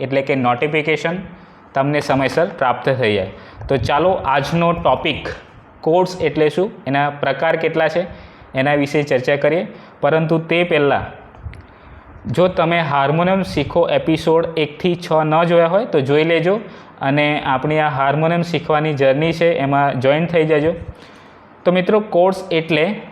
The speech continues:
સ્વર સમૂહ જેમાં બે અથવા બેથી વધારે સ્વરોનો ઉપયોગ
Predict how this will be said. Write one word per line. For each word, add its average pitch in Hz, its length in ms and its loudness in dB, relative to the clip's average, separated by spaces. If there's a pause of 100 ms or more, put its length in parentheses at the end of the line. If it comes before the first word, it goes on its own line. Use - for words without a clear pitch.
(520)
સ્વર 185 300 0
સમૂહ 170 340 0 (480)
જેમાં 165 600 0
બે 180 360 0 (160)
અથવા 175 460 2
બેથી 151 460 2
વધારે 151 520 0 (260)
સ્વરોનો 160 540 2 (200)
ઉપયોગ 139 360 2